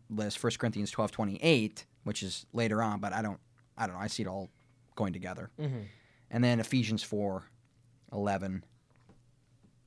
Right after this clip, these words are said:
Speaker 1: yeah, for the, for the Peter text, I was thinking of First Peter four, um, verse ten, starting in verse ten, ten, "As each has, uh, received a gift, use
Speaker 2: Mm.
Speaker 1: it to serve one another.
Speaker 2: Mm,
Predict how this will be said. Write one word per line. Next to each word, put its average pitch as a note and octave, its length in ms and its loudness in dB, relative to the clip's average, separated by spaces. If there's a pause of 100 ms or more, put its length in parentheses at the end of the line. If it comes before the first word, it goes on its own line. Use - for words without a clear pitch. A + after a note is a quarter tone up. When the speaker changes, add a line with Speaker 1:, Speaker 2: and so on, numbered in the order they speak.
(360)
Speaker 1:
yeah, C3 160 6
for A#2+ 140 0
the, A2 60 2 (200)
for B2+ 100 0
the A2 80 0
Peter E3 280 2
text, - 280 2
I G#2+ 40 4
was G#2 140 0
thinking G2+ 200 0
of F2 60 -4
First G2+ 280 -2
Peter G2 240 0
four, G2+ 800 0 (640)
um, F#2 400 -2
verse G2 260 -2
ten, G2+ 280 0
starting A2 240 2
in F#2 60 -2
verse F2 140 -6
ten, G2 300 -2 (240)
ten, F#2+ 280 -4
"As - 280 -6
each B2 240 -2
has, G#2+ 520 2 (600)
uh, F2+ 460 -8
received G#2 480 0
a G#2 60 -2
gift, A2+ 500 2
use A#2+ 340 4
Speaker 2:
Mm. A#2 40 2
Speaker 1:
it A2 100 -2
to G#2 80 -6
serve G#2 380 2
one F#2+ 100 0
another. F#2 380 -4 (220)
Speaker 2:
Mm, D3 280 2